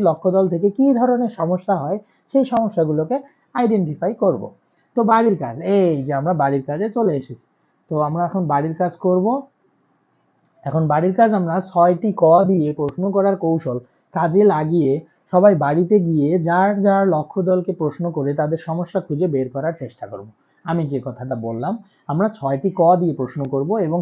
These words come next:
সেই ক থেকে যে প্রশ্নগুলোর উত্তর পাবো সেগুলো আমরা বের করার চেষ্টা করব। এখানে লক্ষ্য রাখবো, তারা প্রথমেই সমস্যার কথা হয়তো বলতে পারবে না বা অনেক বড় সমস্যার কথা বলবে, কিন্তু আমরা প্রশ্ন করে তাদের সমস্যার পেছনে খুঁজে বের করার চেষ্টা করব।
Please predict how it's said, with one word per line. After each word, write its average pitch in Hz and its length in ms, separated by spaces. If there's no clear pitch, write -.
সেই 208 120
ক - 20
থেকে 170 240
যে 175 80
প্রশ্নগুলোর 143 640
উত্তর 147 200
পাবো 127 240
সেগুলো 139 340
আমরা 135 160
বের 165 220
করার 139 300
চেষ্টা 196 280
করব। 120 140
এখানে 220 200
লক্ষ্য 156 320
রাখবো, 160 240
তারা 185 220
প্রথমেই 208 340
সমস্যার 196 500
কথা 190 160
হয়তো 185 280
বলতে 143 300
পারবে 139 300
না 147 140
বা 196 60
অনেক 165 160
বড় 143 140
সমস্যার 143 400
কথা 123 160
বলবে, 110 200
কিন্তু 214 180
আমরা 175 260
প্রশ্ন 160 240
করে 190 160
তাদের 170 320
সমস্যার 180 400
পেছনে 175 360
খুঁজে 190 360
বের 151 240
করার 160 220
চেষ্টা 127 300
করব। 110 140